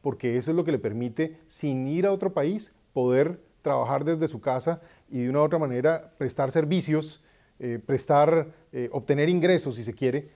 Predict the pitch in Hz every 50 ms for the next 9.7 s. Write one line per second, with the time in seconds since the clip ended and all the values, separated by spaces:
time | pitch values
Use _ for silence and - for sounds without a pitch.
0 | _ _ - 123 117 - - 143 135 135 131 151 156 160 156 151 151 156 151 156
1 | - _ _ _ - 123 110 123 117 - 120 131 131 143 127 120 110 110 107 175
2 | 165 135 110 - _ _ _ _ _ _ _ - 104 104 131 151 175 175 - -
3 | - _ _ _ _ _ _ _ _ - 120 110 107 - _ _ - _ - -
4 | 139 139 139 139 175 165 - - 143 123 - 104 95 110 123 147 156 139 117 117
5 | 123 131 139 160 156 123 95 98 95 - 165 151 107 95 - _ _ _ _ _
6 | _ _ _ _ _ _ _ _ - 104 110 135 139 - _ _ _ _ - 156
7 | 143 156 - 156 165 180 180 180 - - _ _ _ _ _ - 139 147 165 175
8 | 160 160 175 156 - - 151 - 165 160 165 151 131 - - - 170 175 180 180
9 | 165 - - - 139 127 120 113 117 120 123 135 139 -